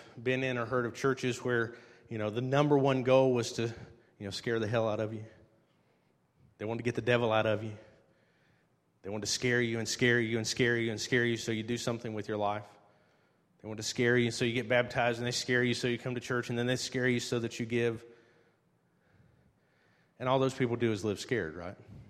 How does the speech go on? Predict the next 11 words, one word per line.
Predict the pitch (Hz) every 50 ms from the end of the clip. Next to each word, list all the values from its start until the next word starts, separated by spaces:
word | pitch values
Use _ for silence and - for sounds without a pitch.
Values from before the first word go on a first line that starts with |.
| - - - - _ _ _ _ _ _ _ _ - - - _ _ _ _ _ _ _ _ _ _ _ -
God | - 143 147
didn't | 156 156 123 117
have | - 147 143 131 127
this | 117 - -
mountain | 117 113 113 98 82 90 90 87 90 92 - - - - - _ _ _ _ _ _ _ _ _ _ _ _ _ _ _ _ _ _ _ -
so | - - 127 117
that | 110 113 110 110
they | 113 113
would | 113 110 101
be | 107 101
scared. | - - - 123 101 82 82 80